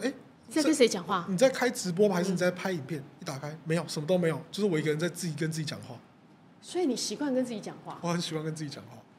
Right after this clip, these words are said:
Speaker 1: 而且就是我，我只要有灵感的时候，或者是我，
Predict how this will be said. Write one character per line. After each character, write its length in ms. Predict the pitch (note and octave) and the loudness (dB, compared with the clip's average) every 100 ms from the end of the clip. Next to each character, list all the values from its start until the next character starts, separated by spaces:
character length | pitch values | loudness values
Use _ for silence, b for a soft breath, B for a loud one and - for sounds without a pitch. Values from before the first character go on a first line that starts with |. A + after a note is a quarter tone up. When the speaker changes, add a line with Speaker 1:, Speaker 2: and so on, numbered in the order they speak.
| B B | B B
Speaker 1:
而 80 | G#3 | 2
且 260 | A#3+ E3+ - - - - - - | 4 4 0 -10 -18 -20 -10 -2
就 80 | |
是 460 | C#4 C#4+ A3 F#3+ E3 | 2 6 8 8 6
我， 180 | F3+ G3+ | 2 2
我 240 | G#3 A3+ A3 | 6 4 6
只 100 | B3+ | 4
要 80 | C4 | 6
有 100 | F3+ | 6
灵 260 | D#3+ E3+ | 4 4
感 180 | F3 E3+ | 4 2
的 120 | C3+ | 0
时 140 | C3+ C#3+ | -4 -4
候， 220 | D3+ B2 - B B B | -4 -6 -12 B B B
或 80 | G#3 | 4
者 80 | G3+ | 4
是 220 | G3 F#3+ | 6 4
我， 320 | D3+ D3 | 4 -2